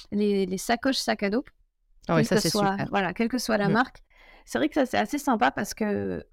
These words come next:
Speaker 1: moi, j'ai, moi, j'ai des sacs à, j'ai des sacs, heu, vrac, heu,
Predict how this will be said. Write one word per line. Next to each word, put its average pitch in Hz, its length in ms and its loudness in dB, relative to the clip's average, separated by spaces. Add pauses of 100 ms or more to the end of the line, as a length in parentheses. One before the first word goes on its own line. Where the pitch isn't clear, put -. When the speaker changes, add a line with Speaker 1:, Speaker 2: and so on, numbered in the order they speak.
(180)
Speaker 1:
moi, 240 240 4
j'ai, 208 420 0
moi, 220 120 0
j'ai 202 180 -6
des 190 120 0
sacs - 280 -4
à, 190 360 -2
j'ai 190 140 -4
des 185 120 -4
sacs, - 360 -2
heu, 185 400 -4
vrac, 190 400 -2
heu, 180 640 -4